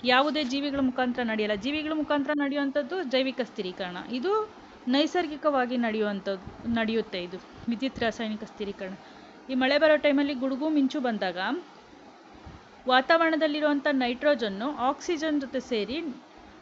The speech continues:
ನೈಟ್ರೋಜನ್ ಆಕ್ಸೈಡ್ ಆಗಿ ಪರಿವರ್ತನೆ ಆಗುತ್ತೆ. ನೈಟ್ರೋಜನ್ನು ಮಳೆ ಬರುವಂಥ ಸಂದರ್ಭದಲ್ಲಿ, ಗುಡುಗು ಮಿಂಚು ಉಂಟಾದಾಗ, ಉಂಟಾದಂಥ ಸಂದರ್ಭದಲ್ಲಿ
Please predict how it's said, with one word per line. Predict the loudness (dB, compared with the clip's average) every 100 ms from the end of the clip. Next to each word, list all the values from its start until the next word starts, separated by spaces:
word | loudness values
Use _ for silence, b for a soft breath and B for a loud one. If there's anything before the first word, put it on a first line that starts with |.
| -20 -4
ನೈಟ್ರೋಜನ್ | 2 2 2 0 0 2
ಆಕ್ಸೈಡ್ | 2 2 0 0
ಆಗಿ | 0 -2 -6
ಪರಿವರ್ತನೆ | -10 -6 -4 -2 -2 -4 -6
ಆಗುತ್ತೆ. | -6 -8 -10 -16 -16 -20 -20 -20 -20 -20 -20 -20 -20 -20 -20 -20 -20 -20 -20 -20 -20 -20 -6
ನೈಟ್ರೋಜನ್ನು | -2 -2 0 0 0 0
ಮಳೆ | 2 2 2
ಬರುವಂಥ | 2 0 -2
ಸಂದರ್ಭದಲ್ಲಿ, | -6 -6 -6 -6 -6 -6 -4
ಗುಡುಗು | -4 -4 0
ಮಿಂಚು | 0 0 -2 -4
ಉಂಟಾದಾಗ, | -4 -6 -6 -8 -8 -10 -16 -10
ಉಂಟಾದಂಥ | -8 -4 -2 -2 -4 -6
ಸಂದರ್ಭದಲ್ಲಿ | -8 -8 -8 -6 -8 -6